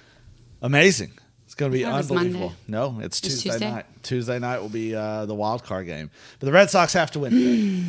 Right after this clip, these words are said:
Speaker 2: <sighs>
Speaker 1: They absolutely have to win.
Speaker 2: Yep. This is the reason why we've been procrastinating getting started today.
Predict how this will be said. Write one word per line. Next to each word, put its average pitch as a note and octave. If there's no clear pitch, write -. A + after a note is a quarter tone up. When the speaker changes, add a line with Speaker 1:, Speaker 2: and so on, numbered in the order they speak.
Speaker 2:
<sighs> D#3
Speaker 1:
They G#2+
absolutely G2+
have D#2+
to -
win. C#2+
Speaker 2:
Yep. F#3
This F#3
is G3+
the F#3+
reason F#3
why E3
we've D#3
been D#3+
procrastinating E3
getting D#3+
started D#3
today. D#3+